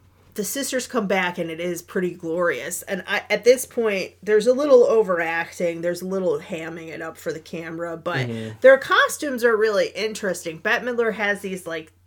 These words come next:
Speaker 1: teeth like a rat, um, that she wanted 'cause she said it was like she was eating the flesh of the kids,
Speaker 2: Mm-hmm.
Speaker 1: almost. Sarah Jessica Parker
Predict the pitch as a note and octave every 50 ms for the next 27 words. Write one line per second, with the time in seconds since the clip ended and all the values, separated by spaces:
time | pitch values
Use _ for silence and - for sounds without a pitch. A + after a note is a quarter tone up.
0 | _ _ _ _ _ _ _ _ _ _ - - C4 B3 A#3+ A3+ - - - G3
1 | F3 E3 F3+ E3 E3 D#3+ D#3 E3 F#3+ G#3+ A3+ G3 - - _ _ - - - -
2 | - _ - - - F3+ F3 D#3+ D#3+ D#3 D#3 D#3 - _ - - F#3+ F3+ - -
3 | - - - A3 G#3 F#3+ F3 F#3 F3+ F#3 F#3+ G3 G3 F#3+ F#3+ - G#3 F#3 F3+ -
4 | G3 F3+ - - F3+ E3 E3 - F3 E3 - D#3+ D#3+ D#3+ - - - E3+ E3 E3+
5 | - - F3+ F3 E3+ F3 F3 E3 D#3 D#3 - - F3+ E3+ F3 - - E3+ E3 -
6 | E3 - - F#3+ E3+ D#3+ F3+ F#3 F#3+ - - - - - C#3 C3 G3+ G#3 G#3 -
7 | C#3 D3 A3 G#3+ G#3+ A3 A3 - - - - - - - - _ _ - - A#3+
8 | A#3 A#3+ A#3+ G3+ A#3+ A3+ A3 A3+ G3+ F#3+ - - G#3+ G#3+ G#3+ G3 G#3 G#3 G#3